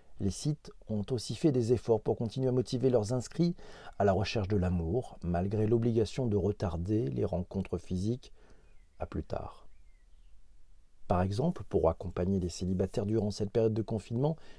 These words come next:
Mythique a lancé son premier podcast intitulé Amour et confinement. L'objectif, apporter des conseils et une vision positive du confinement, que l'on soit célibataire,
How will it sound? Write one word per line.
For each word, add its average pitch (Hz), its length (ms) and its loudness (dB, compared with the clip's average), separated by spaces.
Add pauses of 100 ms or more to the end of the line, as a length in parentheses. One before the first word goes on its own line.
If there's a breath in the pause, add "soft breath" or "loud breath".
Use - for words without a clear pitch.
Mythique 151 560 6
a 123 40 2
lancé 123 280 0
son 120 160 -2
premier 156 240 2
podcast 139 440 4
intitulé 117 640 0 (440 soft breath)
Amour 117 600 6 (140)
et - 80 2
confinement. 92 580 0 (220)
L'objectif, 120 580 4 (400 loud breath)
apporter 101 320 -2
des 95 100 2
conseils 95 500 0
et - 20 2
une 101 100 2
vision 104 280 0
positive 135 440 2
du 117 100 0
confinement, 117 520 0
que - 100 0
l'on 110 220 2
soit 110 260 2
célibataire, 123 800 4